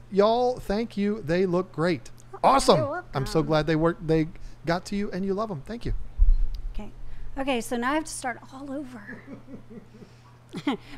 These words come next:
Speaker 2: Anyways, again, thank you for being here. And thank you for all of the super chats, all of the, um, gifted members, memberships. That's amazing. Everybody is so wonderful. I really, we really appreciate that.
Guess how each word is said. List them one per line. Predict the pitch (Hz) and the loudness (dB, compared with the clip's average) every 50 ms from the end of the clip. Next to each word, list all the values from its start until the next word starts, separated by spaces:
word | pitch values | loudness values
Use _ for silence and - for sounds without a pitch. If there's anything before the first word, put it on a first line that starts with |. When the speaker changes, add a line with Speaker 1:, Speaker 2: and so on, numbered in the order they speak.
| - - - - | -18 -10 -4 0
Speaker 2:
Anyways, | 330 311 311 294 277 262 247 240 214 - - | 2 4 4 4 4 4 4 2 0 -2 -4
again, | - 247 233 240 233 233 220 | -4 -2 0 0 0 -2 -2
thank | 220 226 226 220 - | -2 -4 -4 -4 -4
you | 254 233 220 | -4 -4 -4
for | 208 - 226 214 214 208 208 | -4 -6 -4 -4 -2 -2 -4
being | 202 208 202 202 208 208 | -4 -6 -8 -6 -6 -8
here. | 202 220 226 214 214 214 220 - | -8 -8 -8 -8 -8 -8 -8 -8
And | 247 233 226 226 233 233 226 - | -6 -6 -4 -4 -6 -6 -6 -6
thank | 254 247 220 - | -6 -6 -6 -4
you | 262 262 247 | -6 -6 -6
for | - 269 247 240 - - | -4 -4 -6 -4 -2 0
all | 277 285 302 | 2 2 2
of | 311 311 269 | 2 0 -2
the | 302 277 | -4 -4
super | - - - 330 302 381 339 | -4 -4 -4 -4 -4 -4 -6
chats, | 277 - 330 320 311 311 320 302 311 - - - - - - - - - - | -4 -2 0 2 2 2 0 -2 -4 -8 -14 -14 -16 -18 -20 -20 -20 -10 -4
all | 254 247 247 247 254 | 0 2 2 4 2
of | 247 214 202 | 2 0 0
the, | 214 240 233 233 226 220 214 214 208 - - | 2 2 2 2 2 0 -2 -4 -6 -4 -2
um, | 240 240 233 226 226 220 220 214 208 208 - - | 0 2 2 2 0 -2 -4 -4 -6 -10 -12 -4
gifted | - 240 269 262 - 302 262 220 | 0 0 0 2 4 2 2 2
members, | 208 208 214 226 247 262 285 285 294 294 302 302 277 285 - | 0 0 0 0 2 2 2 2 2 2 0 -2 -4 -6 -6
memberships. | - 240 254 269 262 302 262 - - 320 302 247 - | -4 -4 -4 -2 -4 -4 -4 -2 -2 -2 -2 -2 -4
That's | 240 214 - 240 | -6 -6 -4 -4
amazing. | 220 214 214 220 220 247 226 254 269 262 254 247 | -4 -4 0 0 0 0 0 -2 -4 -4 -4 -6
Everybody | 220 220 254 247 254 254 247 247 | -6 -6 -6 -6 -4 -4 -2 -2
is | 240 208 | -4 -4
so | - - 247 240 | -6 -4 -4 -4
wonderful. | 233 220 208 208 202 208 202 - 226 220 220 | -2 -4 -4 -6 -6 -8 -10 -8 -6 -4 -4
I | 214 | -4
really, | 214 208 226 247 262 254 254 - - - - | -4 -4 -2 0 0 0 -2 -4 -8 -14 -8
we | 220 220 262 269 | -6 -4 -4 -2
really | 247 220 233 226 226 220 214 | -2 -2 -2 -2 -2 -2 -4
appreciate | 214 208 - - 214 202 196 - 214 202 202 196 190 - | -6 -8 -12 -12 -12 -10 -10 -10 -12 -12 -12 -12 -12 -12
that. | 202 202 208 208 220 | -10 -10 -10 -10 -12